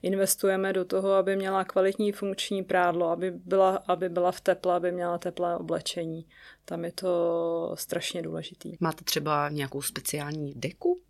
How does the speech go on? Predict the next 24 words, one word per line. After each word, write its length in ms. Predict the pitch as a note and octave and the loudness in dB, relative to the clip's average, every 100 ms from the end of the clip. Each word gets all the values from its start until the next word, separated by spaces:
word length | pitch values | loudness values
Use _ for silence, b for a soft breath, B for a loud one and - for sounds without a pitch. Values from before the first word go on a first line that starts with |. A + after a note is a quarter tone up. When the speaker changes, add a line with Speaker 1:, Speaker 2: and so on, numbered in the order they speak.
| _ _ _ - | _ _ _ -12
Speaker 1:
V 640 | - G#3 G3+ G3+ G3+ G3+ G3+ | 2 6 8 10 8 8 6
terénním 420 | G#3+ A3 A3 A3 | 8 8 8 4
kočárku 640 | G#3+ G#3 G#3 G3 - G#3+ | 2 4 6 6 4 2
má 500 | G#3 G3 F#3+ F#3+ F#3+ | 4 6 6 6 4
speciální 1400 | F#3+ - F#3 - G3 F#3+ F#3+ F#3+ F#3+ F#3 F#3 F#3 F#3+ F#3 - - - E3 | 0 0 0 2 4 4 4 0 0 0 -2 -2 -2 -4 -6 -10 -6 -6
takový 240 | - F#3+ | -2 0
spacák, 920 | - - F3+ - F3+ F3 F3 - - | 0 2 2 4 4 6 4 -2 -6
eh, 600 | F3+ F3 F3 E3+ F3 E3+ | -2 0 0 2 2 2
do 100 | E3+ | 0
kterého 420 | E3+ F#3 E3+ F3 F3+ | 0 0 0 0 0
ji 240 | F3 F3+ | 2 0
zabalíme, 600 | F3 E3+ F#3 F3+ F3+ F3 | 0 2 2 2 0 0
když 640 | E3+ - - - - - B B B B - | -2 -4 -2 -2 0 -2 B B B B -4
není 240 | F3+ F3+ | 0 0
zrovna 320 | F3 F3+ F#3 | 2 2 4
úplný 400 | F3+ F3 F3+ F3+ | 2 2 0 0
horko, 360 | F3 E3+ - E3+ | 0 0 0 -4
protože 380 | - E3 F3 F3+ | -4 -6 -4 0
taky, 220 | F3 E3+ | -2 -2
když 200 | E3+ E3 | -4 0
se 160 | G3 F#3+ | 0 0
nehýbete, 680 | F#3 F#3 E3+ F#3 F#3 F3+ | -2 -2 4 4 6 4
tak 200 | F3+ F3 | 4 -2
je 120 | F3+ | -2